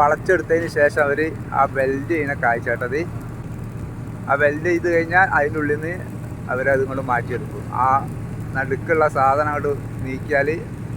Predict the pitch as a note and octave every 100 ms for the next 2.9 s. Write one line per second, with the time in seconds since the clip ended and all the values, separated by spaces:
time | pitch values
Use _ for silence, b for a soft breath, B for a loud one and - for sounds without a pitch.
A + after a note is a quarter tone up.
0 | - - A#2 A#2 G#2 - C3 C3+ C3 C3+
1 | C3 C3 C3 - - - - - - -
2 | - - - - C3+ C3 B2+ B2